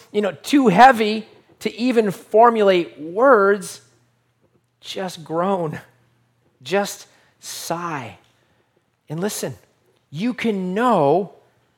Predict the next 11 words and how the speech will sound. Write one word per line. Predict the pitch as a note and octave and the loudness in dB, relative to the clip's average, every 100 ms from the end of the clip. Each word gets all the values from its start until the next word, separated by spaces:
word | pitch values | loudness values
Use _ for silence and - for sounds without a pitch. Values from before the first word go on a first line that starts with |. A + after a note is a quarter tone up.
| _ - | _ -16
that | B2 | -14
He | C3 C#3+ | -10 -12
is | D#3 | -12
listening. | D3 F#3 - C3 F#2 _ _ _ _ _ _ _ | -12 -14 -16 -20 -20 _ _ _ _ _ _ _
He | - E3+ | -14 -8
listens. | G3 G#3 A#2+ F#2+ | -8 -8 -12 -10
He's | D#3+ D3+ | -8 -6
there. | B2 F#3+ G3+ C3 F#2+ _ _ _ | -4 -4 -2 -4 -6 _ _ _
He, | _ - D#3+ D#3+ D3 _ _ _ _ _ | _ -12 -10 -10 -12 _ _ _ _ _
he | - B2+ | -16 -16
cares. | - - - G2 - - | -14 -18 -14 -16 -16 -20